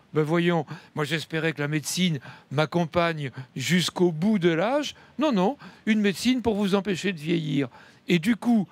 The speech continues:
on construit la vieillesse de plus en plus comme un délit, délit dont se rendent coupables ces salauds de vieux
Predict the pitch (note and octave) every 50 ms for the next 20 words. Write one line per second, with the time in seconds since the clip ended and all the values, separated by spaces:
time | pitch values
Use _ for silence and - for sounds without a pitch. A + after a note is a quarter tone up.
0 | - - - - - - D3+ D3+ - _ - D4 D#4 C#4+ A3+ - - A#3 B3+ A#3
1 | G#3 G3+ E3+ D#3 E3+ F#3 F3+ F3 F3+ F3 E3 C#3 - - - - - - - -
2 | - _ _ - F#3 D3+ F3+ D#3+ - G3 F3+ E3 F#3 F3+ - - F3 F#3+ F3 -
3 | - - E3 D3 D#3 D3+ D3+ D3 C3 C#3+ F#3+ F#3+ F#3+ A#3 C4+ D4+ D4+ - - -
4 | - - - _ - D#3 C#3+ G3 C4 C4 B3 C4 A#3+ A#3 G3+ G3+ G3+ E3+ - -
5 | E3 D3 C#3+ D3+ D3 C3+ - - C3 A#2+ - A3+ B3+ C#4 A#3+ F#3+ D#3 - E3+ -
6 | - - - - - A#3 A3+ F#3+ - A#3+ A3+ F3+ D#3+ D3+ C#3 C3 D#3 G#3 C4 D#4
7 | D#4 D4+ C#4